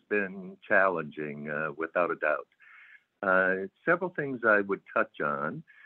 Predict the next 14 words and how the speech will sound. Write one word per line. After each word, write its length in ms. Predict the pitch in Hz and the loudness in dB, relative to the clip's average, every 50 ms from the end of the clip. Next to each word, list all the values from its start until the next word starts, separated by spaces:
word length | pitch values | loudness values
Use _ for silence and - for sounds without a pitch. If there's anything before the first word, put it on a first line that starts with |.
| - _ _ _ - | -20 _ _ _ -2
Uh, 400 | 98 98 101 95 95 101 101 101 - _ - | 0 2 2 2 2 0 -2 -2 -6 _ 0
certainly 420 | 143 160 - - 151 147 135 123 - | 0 0 2 0 0 0 0 0 2
first, 280 | - 131 139 139 139 - _ | 2 4 4 4 0 -4 _
when 340 | - 120 113 107 107 104 98 | 0 0 2 2 0 -2 0
the 480 | 98 101 95 92 92 90 87 87 90 - - | 2 4 4 4 4 4 4 4 2 4 4
outbreak 640 | 104 107 110 - _ - 98 98 98 98 101 92 - - - 85 | 4 4 4 2 _ 4 6 6 6 6 4 4 2 -2 -4 -4
and 120 | 82 80 | -2 0
the 60 | 80 | 2
lockdown 680 | 78 85 90 95 98 - _ 107 101 92 92 95 95 | 4 6 6 6 4 2 _ 0 2 2 2 0 -4
started 300 | - - 95 85 82 80 | 0 2 2 2 2 0
to 40 | 78 | -2
go 200 | 76 87 85 82 | 0 0 2 2
into 160 | 80 78 78 | 0 0 -4
place, 420 | - - - 78 73 71 71 67 | -6 -2 -2 0 0 0 -2 -2